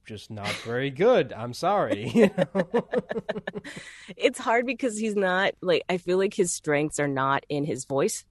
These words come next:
Speaker 2: Like, his strengths are in his body, his action, his movement. And so when you kinda take that away and you leave what is arguably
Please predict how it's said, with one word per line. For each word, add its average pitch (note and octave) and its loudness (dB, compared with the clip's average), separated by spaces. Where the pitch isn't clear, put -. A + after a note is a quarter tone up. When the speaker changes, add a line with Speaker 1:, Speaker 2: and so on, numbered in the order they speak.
Speaker 2:
Like, C#3 -2
his D#3+ -2
strengths E3 -2
are D#3+ 0
in D#3 0
his D#3+ -4
body, F#3 2
his D#3 -4
action, F#3+ -2
his D3+ -2
movement. F#3 0
And F3+ 0
so G3 8
when G3+ 4
you F#3 4
kinda G#3 2
take E3+ -4
that D#3 2
away D3 0
and F3+ 2
you F3 0
leave F3+ -4
what E3+ 4
is D#3+ -2
arguably D3+ 0